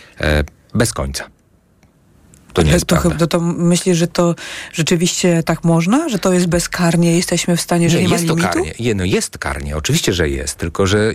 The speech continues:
Speaker 1: jest tego późna konsekwencja.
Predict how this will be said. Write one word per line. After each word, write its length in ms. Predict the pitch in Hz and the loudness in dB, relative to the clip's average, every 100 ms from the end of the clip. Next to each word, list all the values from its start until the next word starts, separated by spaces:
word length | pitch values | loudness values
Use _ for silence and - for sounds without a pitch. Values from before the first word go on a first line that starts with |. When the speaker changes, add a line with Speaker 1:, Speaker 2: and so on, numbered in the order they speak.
| - | -2
Speaker 1:
jest 260 | 110 - | -4 -2
tego 340 | - 107 110 110 - - _ _ _ _ _ - _ _ _ - | -4 -2 -2 -4 -12 -20 _ _ _ _ _ -20 _ _ _ -2
późna 300 | 185 151 139 | 0 2 0
konsekwencja. 680 | 117 - - 64 64 - | -2 -2 -4 -8 -6 -10